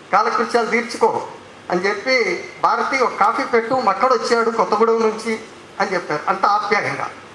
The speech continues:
నిజానికి ఆయన కాఫీ పెట్టే స్తోమత లేదన్న సంగతి నాకు చాలా కాలం వరకు తెలియదు. అప్పుడు అడిగాడు, "ఏం పని మీద వచ్చావు, ఏమిటి?" అని. "నేనేదో పని చెప్పాను." "మరి మీరున్నారేమిటండి, ఇది మంచిగడ్డి గారి క్వార్టర్ కదా."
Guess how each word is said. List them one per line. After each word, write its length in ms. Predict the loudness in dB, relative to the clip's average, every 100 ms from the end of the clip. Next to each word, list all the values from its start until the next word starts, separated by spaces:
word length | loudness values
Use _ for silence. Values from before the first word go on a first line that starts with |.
| -20 -12 -2
నిజానికి 800 | 2 2 2 0 2 2 0 -4 -14 -20 -6 0
ఆయన 160 | 0
కాఫీ 420 | 0 2 2 4 2
పెట్టే 280 | 2 2
స్తోమత 440 | 0 0 2 4 4
లేదన్న 380 | 4 4 2 2
సంగతి 360 | 2 2 2
నాకు 140 | 0 2 2
చాలా 160 | 2
కాలం 240 | 2 4 4
వరకు 220 | 0 2
తెలియదు. 360 | 2 2 0 -2 -14 -20 -20 -20 -20 -20 -20 -20 -20 -20 -20 -20 -20 -20 -20 -20 -14 -2
అప్పుడు 280 | 0 2 2
అడిగాడు, 600 | 4 2 2 -4 -2 0
"ఏం 160 | 0 2
పని 140 | 0
మీద 160 | 2 0
వచ్చావు, 420 | 0 0 2 4
ఏమిటి?" 440 | 2 2 0 0 0
అని. 140 | -2 -14 -18 -16 -4
"నేనేదో 340 | -2 0 -2 -2
పని 320 | -2 -2 -4
చెప్పాను." 300 | -2 -2 0
"మరి 160 | -2
మీరున్నారేమిటండి, 1040 | 0 2 2 4 2 2 2 2 0 2 0
ఇది 380 | 0 0 -2 0
మంచిగడ్డి 460 | 0 2 0 2
గారి 200 | 0 0
క్వార్టర్ 380 | 0 0 0 -2
కదా." 260 | -2 -2